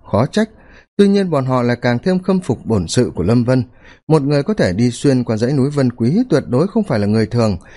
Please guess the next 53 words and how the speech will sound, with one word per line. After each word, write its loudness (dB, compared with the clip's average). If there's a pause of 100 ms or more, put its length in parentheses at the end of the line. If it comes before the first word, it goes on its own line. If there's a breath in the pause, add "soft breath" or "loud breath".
(200 loud breath)
một 2
người 2
như 0
vậy 0
mới -2
có -4
khả -4
năng 0
đánh 0
bại 0
toàn 2
bộ 0
đội 0
viên 0
của -8
họ. -2 (720 loud breath)
Ba 4
người 2
nhìn 0
nhau -2
không -2
ngờ 0
tới 0
câu 0
chuyện 0
lại -2
là 0
như 0
vậy, 0 (400 soft breath)
bất 0
quá 0
họ 0
càng 0
là 0
hiếu 0
kỳ 0
với -6
thân 0
phận -2
của -6
Lâm 2
Vân, 2 (360 loud breath)
vì 4
sao -2
hắn 0
lại 0
muốn 0
đi 2
vào 0
dãy -2
núi 2
Vân 2
Quý, 0